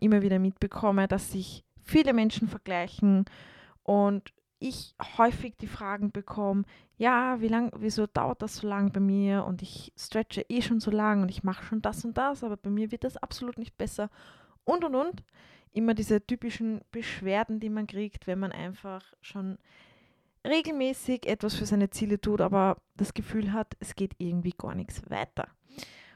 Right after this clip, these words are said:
Und was macht das menschliche Gehirn als erstes? Es zweifelt an sich selbst. Kein Grund zur Sorge,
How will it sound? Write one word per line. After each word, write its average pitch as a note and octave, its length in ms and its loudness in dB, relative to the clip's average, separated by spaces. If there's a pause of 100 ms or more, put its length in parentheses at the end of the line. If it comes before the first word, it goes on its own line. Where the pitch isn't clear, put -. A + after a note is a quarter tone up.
Und G3+ 140 -2
was A#3 240 4
macht G3 300 2
das - 380 -8
menschliche G3+ 540 2
Gehirn G3+ 540 6 (200)
als - 160 4
erstes? F#3+ 500 2
Es - 180 -6
zweifelt E3 480 0
an E3 140 -2
sich - 280 -6
selbst. - 580 -10 (880)
Kein F#3+ 200 6
Grund F#3+ 280 2
zur F#3 100 -4
Sorge, G3+ 520 4